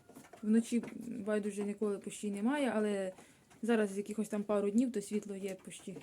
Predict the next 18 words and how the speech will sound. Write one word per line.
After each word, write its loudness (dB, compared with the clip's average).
кожен -4
день. 0
Ну, 2
але 8
все 2
одно 4
ми 4
вже 4
замовили 6
оцю 2
ленточку, 0
ось 2
до 4
вона, 4
щас 2
буду -2
показувати -2
вам, 0